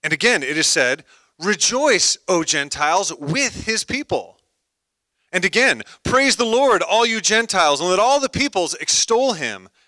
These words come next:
And again, 'Praise the Lord, excuse me, the root of Jesse will come, even he who arises to rule the Gentiles.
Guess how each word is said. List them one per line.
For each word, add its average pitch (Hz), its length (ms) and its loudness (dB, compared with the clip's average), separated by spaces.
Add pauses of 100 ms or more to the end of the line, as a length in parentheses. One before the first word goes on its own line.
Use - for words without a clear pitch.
(480)
And 135 160 -4
again, 170 440 0 (220)
'Praise 262 420 2
the 233 100 -2
Lord, 196 580 0 (420)
excuse 208 220 0
me, 135 80 0
the 156 120 0
root 214 280 0
of 190 120 2
Jesse 208 440 0
will 160 240 -2
come, 143 480 -2 (340)
even 240 240 0
he 226 300 0
who 226 280 2
arises 180 520 2
to 175 120 -2
rule 190 300 0
the 202 80 -2
Gentiles. 117 720 -6